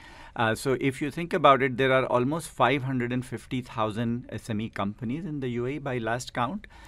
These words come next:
The vision is to get them to a million by twenty thirty. Uh, from the data that we have,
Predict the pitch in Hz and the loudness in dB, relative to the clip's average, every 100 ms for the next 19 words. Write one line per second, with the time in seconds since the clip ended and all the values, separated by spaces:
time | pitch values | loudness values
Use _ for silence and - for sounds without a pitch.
0 | - - 95 123 139 131 127 117 113 101 | -12 -8 2 4 4 2 0 -2 0 0
1 | 113 113 117 107 98 101 110 123 143 139 | -2 -2 0 2 2 2 0 0 -2 -4
2 | 143 - 131 131 139 131 127 127 175 - | -6 -4 -6 -4 -8 -8 -8 -6 -8 -10
3 | - - - - 110 113 110 - - 139 | -18 -20 -16 -2 2 2 2 -2 2 2
4 | 151 156 151 143 131 117 131 135 185 165 | 6 8 8 6 2 2 2 4 4 4
5 | 123 131 101 101 95 151 | 2 -2 -2 -4 -4 -6